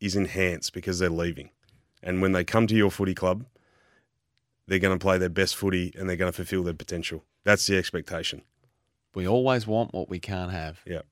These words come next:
Speaker 2: So
Speaker 1: And the
Speaker 2: you
Speaker 1: reality is it's not. So there's a reason why they struggle to play. Yes, there is some cases where you get a guy that doesn't have the opportunity or he's too far down the pecking order at a really good team or he's a,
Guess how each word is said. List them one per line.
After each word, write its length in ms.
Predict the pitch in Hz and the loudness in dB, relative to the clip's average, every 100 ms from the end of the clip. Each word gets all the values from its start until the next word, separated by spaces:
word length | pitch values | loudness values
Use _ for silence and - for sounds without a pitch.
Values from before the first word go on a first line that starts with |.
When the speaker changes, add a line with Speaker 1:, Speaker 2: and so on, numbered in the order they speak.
| _ | _
Speaker 2:
So 60 | 95 | 0
Speaker 1:
And 80 | 98 | 4
the 40 | |
Speaker 2:
you 60 | 98 | 8
Speaker 1:
reality 380 | 101 104 101 98 | 10 10 8 6
is 100 | 90 | 4
it's 200 | 87 - | -2 -2
not. 240 | 95 71 | -2 -2
So 100 | - | 0
there's 100 | 101 | 2
a 60 | 98 | 4
reason 400 | 104 131 120 120 | 8 10 10 8
why 160 | 107 104 | 8 6
they 100 | 98 | 4
struggle 300 | - 98 98 | 4 2 0
to 60 | |
play. 220 | - 104 | 2 4
Yes, 340 | 101 101 113 - | 6 6 6 4
there 200 | 107 98 | 4 4
is 120 | 95 | 4
some 360 | 107 104 101 90 - - - | 4 4 2 -2 -10 -20 -4
cases 480 | - 98 92 98 85 | 4 6 6 2 0
where 360 | 90 90 90 87 | 0 2 2 0
you 200 | 85 85 | -2 2
get 160 | 107 | 4
a 60 | 107 | 6
guy 340 | 95 95 95 | 6 6 6
that 140 | 90 82 | 2 0
doesn't 240 | 92 80 | 0 0
have 160 | 95 104 | -2 2
the 80 | 104 | 2
opportunity 640 | 92 90 - 104 104 98 | 2 0 0 2 2 2
or 160 | 90 87 | 0 -2
he's 200 | 87 - - - - | -4 -6 -10 -20 -6
too 160 | - 110 | 4 4
far 240 | - 101 | 6 6
down 100 | 98 | 6
the 60 | 98 | 4
pecking 360 | - 101 - 101 | 2 -2 2 4
order 240 | 101 92 | 4 4
at 60 | 80 | 0
a 60 | |
really 300 | 85 104 98 | 2 4 6
good 180 | 92 85 | 4 2
team 480 | - 104 95 95 90 - - | 2 4 4 2 -2 -8 -10
or 400 | 98 95 87 87 87 | -2 2 2 2 0
he's 120 | 82 | -2
a, 160 | 87 | -4